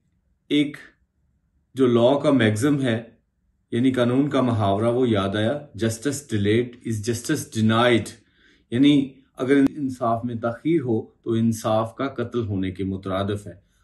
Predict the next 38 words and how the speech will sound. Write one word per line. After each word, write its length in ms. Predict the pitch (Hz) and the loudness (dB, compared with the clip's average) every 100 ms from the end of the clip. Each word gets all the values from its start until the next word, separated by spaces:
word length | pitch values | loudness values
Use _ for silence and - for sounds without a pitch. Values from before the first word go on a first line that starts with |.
| _ | _
और 160 | 120 123 | -2 0
फिर 80 | 170 | 0
मुझे 240 | 170 160 151 | 2 4 4
गालिब 340 | 120 131 139 | 6 4 2
का 120 | 165 | 0
भी, 140 | 151 156 | 0 -2
भी 280 | 113 135 | -6 -4
वो 160 | 135 139 | 0 0
शेर 300 | - 147 160 | 2 2 2
याद 340 | 123 123 143 143 | 4 4 6 4
आया 220 | 123 123 127 _ _ _ _ - | 2 2 -4 _ _ _ _ -6
कि 60 | |
"हमने 280 | 143 165 185 | 0 2 2
माना 340 | 156 139 165 | 4 4 4
कि 140 | 170 165 | 2 -2
तगाफल 640 | - 127 123 131 - 165 | 0 4 6 4 4 2
ना 160 | 165 151 | 4 2
करोगे, 480 | 139 127 139 135 127 | 2 4 4 4 4
लेकिन 560 | 107 104 123 92 - _ _ _ _ _ _ | 2 2 -2 -2 -6 _ _ _ _ _ _
खाक 380 | - 123 139 - | 0 2 2 0
हो 120 | 117 | 0
जाएंगे 440 | 107 107 127 120 | 2 2 2 0
हम 240 | 107 107 98 | 0 0 -2
तुमको 360 | 110 110 107 | -2 -2 -2
खबर 400 | 101 - 110 131 | -6 -2 0 2
होने 340 | 110 98 90 87 | 0 -2 -4 -6
तक।" 320 | 85 - - _ _ _ _ _ | -8 -14 -18 _ _ _ _ _
सानहा 420 | - 131 139 135 | 0 2 4 2
जड़ावाला 520 | 120 120 123 123 123 | 2 2 2 2 0
को 400 | 131 135 - - _ _ _ _ _ _ _ _ | -2 -6 -8 -16 _ _ _ _ _ _ _ _
छह 220 | - 160 165 | 0 4 6
माह 160 | 139 | 6
हो 180 | 123 98 | 4 0
गए, 200 | 92 87 | -4 -4
एक 140 | - - | -6 -4
सौ 120 | 156 | -2
अस्सी 380 | 151 - - 135 | 0 0 0 2
दिन। 340 | 107 90 - | 2 -2 -8